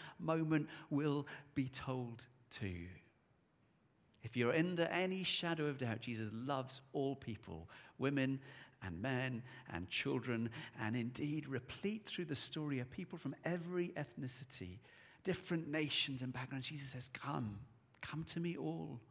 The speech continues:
who are weary, heavy laden,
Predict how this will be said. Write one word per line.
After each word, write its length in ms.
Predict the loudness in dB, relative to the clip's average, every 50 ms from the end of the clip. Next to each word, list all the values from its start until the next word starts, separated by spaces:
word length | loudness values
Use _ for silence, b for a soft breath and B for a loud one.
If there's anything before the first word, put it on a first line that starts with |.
| b b b b b b b b b b b b b _ _ _ _ _ _ _
who 140 | -2 -2 0
are 60 | 0
weary, 520 | 2 2 2 2 2 0 -2 -6 -10 -14 -18 -20 -20 _ _ _ _ _ _ _ _ _ _ _ _ _ _ _ _ _ _ _ _ _ _ _ _ _ _ _ _ _ _ _ _ _ _ _ _ _ _ _ _ _ _ _ _
heavy 280 | -4 -4 -2 0 0 0
laden, 480 | 2 2 0 0 -2 -6 -8 -10 -12